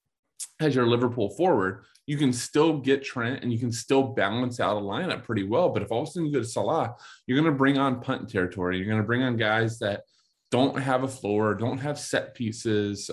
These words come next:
or something along those lines. So if you can get it, great.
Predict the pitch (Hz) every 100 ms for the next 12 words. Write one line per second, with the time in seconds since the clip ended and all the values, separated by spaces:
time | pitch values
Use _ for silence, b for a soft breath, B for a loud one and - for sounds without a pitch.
0 | - 107 104 104 117 - 147 156 156 135
1 | 131 127 117 110 107 117 - 104 - 101
2 | 98 B B - 131 139 127 139 175 -
3 | 120 113 123 151 -